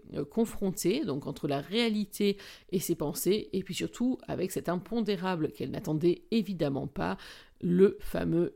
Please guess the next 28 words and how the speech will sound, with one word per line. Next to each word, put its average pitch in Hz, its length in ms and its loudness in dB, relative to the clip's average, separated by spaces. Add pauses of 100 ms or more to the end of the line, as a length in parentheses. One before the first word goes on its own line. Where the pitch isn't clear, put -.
Yeager 156 520 2
Faro, 175 680 0
son 214 260 0
mari, 185 480 -2
son 208 240 0
complice 214 460 0
dans 160 100 2
le 143 140 2
crime, 214 360 0 (380)
ce - 180 2
personnage 196 520 2
qui - 80 -4
va 190 240 2
totalement 190 480 0
bouleverser 202 680 2
sa 170 240 2
vie, 160 340 -2
ses - 180 -4
projets, 165 500 0 (440)
et 190 80 2
qui 190 160 -6
va 220 300 2
lui 170 160 2
rendre 190 380 0
aussi - 440 -2 (100)
la 160 140 0
vie 190 180 -2
peut-être 185 400 -2